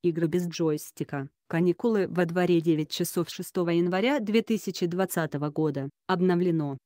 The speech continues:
Десять двадцать восемь шестого января две тысячи двадцатого года. В резиденции Деда Мороза перед праздниками царил переполох. Оказалось, что большинство детей хотят получить в подарок только электронные гаджеты.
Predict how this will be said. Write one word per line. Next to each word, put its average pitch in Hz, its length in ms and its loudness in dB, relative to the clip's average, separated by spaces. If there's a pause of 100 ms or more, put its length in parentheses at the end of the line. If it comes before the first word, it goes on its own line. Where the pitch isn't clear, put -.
(120)
Десять 196 400 0
двадцать 165 480 -2
восемь 170 320 0
шестого 175 400 -4
января 180 500 0
две 214 220 2
тысячи 208 440 -4
двадцатого 165 640 -2
года. 143 400 -2 (180)
В 180 100 -2
резиденции 196 680 2
Деда 160 260 2
Мороза 220 400 2
перед 170 280 0
праздниками 175 680 2
царил 180 360 4
переполох. 160 760 0 (180)
Оказалось, 175 760 -2 (220)
что - 220 0
большинство 202 640 0
детей 165 340 0
хотят 165 400 -2
получить 175 500 0
в - 100 -20
подарок 226 500 0
только 180 340 -2
электронные 180 540 0
гаджеты. 147 640 -2